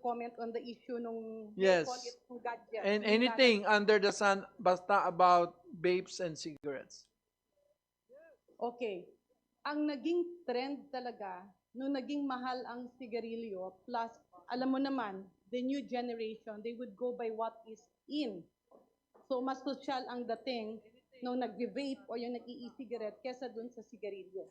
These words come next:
Speaker 1: So, that's why bumababa rin yung excise tax. However, um, uh,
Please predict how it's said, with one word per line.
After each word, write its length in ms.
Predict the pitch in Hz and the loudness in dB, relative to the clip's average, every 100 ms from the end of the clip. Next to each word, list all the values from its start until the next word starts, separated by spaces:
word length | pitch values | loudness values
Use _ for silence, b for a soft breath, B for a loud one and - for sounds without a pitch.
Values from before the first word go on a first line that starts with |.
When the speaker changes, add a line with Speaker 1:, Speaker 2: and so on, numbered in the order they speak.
| _ | _
Speaker 1:
So, 220 | 269 247 | -4 0
that's 240 | 277 277 | -2 -2
why 400 | 262 233 220 226 - _ _ _ _ | 0 0 -2 -6 -12 _ _ _ _
bumababa 560 | 247 269 240 233 220 220 | -2 0 -2 -4 -4 -4
rin 160 | 220 220 | -6 -8
yung 80 | |
excise 400 | 196 - 196 175 - | -12 -12 -12 -12 -8
tax. 260 | 190 - - | -8 -10 -2
However, 800 | 349 330 - 254 226 175 208 202 202 _ _ _ _ _ - | -2 0 -2 -4 -4 -4 -4 -4 -8 _ _ _ _ _ -6
um, 400 | 262 262 247 247 | -2 -2 -4 -6
uh, 320 | 240 233 | -4 -6